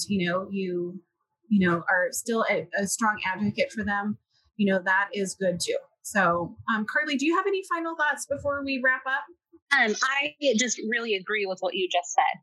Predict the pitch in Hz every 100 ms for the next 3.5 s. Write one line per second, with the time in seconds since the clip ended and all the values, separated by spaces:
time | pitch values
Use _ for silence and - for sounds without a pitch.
0 | - 190 196 196 180 190 180 170 175 175
1 | 233 - - - 196 175 160 185 196 196
2 | 240 214 202 190 190 196 185 190 185 175
3 | 202 190 214 214